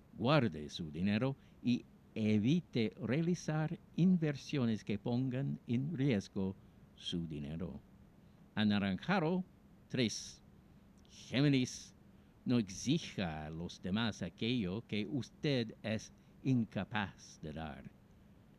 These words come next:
Debe preocuparse por su presión arterial.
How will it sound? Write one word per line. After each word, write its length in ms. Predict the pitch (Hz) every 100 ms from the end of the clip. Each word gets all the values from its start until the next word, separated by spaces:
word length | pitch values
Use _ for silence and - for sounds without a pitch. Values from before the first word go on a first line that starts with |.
| -
Debe 320 | 110 110 113
preocuparse 960 | - 123 123 - 107 151 143 - 95 90 - -
por 160 | 110 104
su 300 | - 101 98 - - -
presión 680 | 113 107 - 143 143 117 135
arterial. 1040 | 117 107 - - 113 92 95 113 92 73